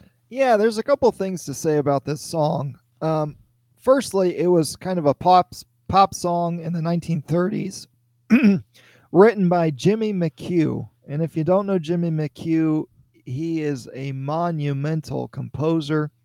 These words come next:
He's credited for writing over five hundred songs, including On the Sunny Side of the Street and Exactly Like You, which are tunes I really like to play and, and love to cover.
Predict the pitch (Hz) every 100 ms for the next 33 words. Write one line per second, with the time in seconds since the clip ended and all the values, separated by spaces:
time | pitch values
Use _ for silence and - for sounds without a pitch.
0 | _ - 151 - 160 160 160 151 139 -
1 | 147 143 147 143 143 139 135 - - 156
2 | 160 143 156 143 139 - 170 175 170 170
3 | 160 151 - _ _ _ _ 143 143 -
4 | 160 170 160 147 151 156 139 - 156 147
5 | - 156 147 160 147 - - 196 233 254
6 | - - _ _ _ - 151 165 151 143
7 | 165 170 165 160 156 143 131 170 190 202
8 | 196 170 147 147 135 135 - 165 165 143
9 | - _ _ 147 160 151 143 135 123 -
10 | - - 143 - 135 - 156 156 156 147
11 | 151 - _ _ - 139 143 120 131 143
12 | 143 139 135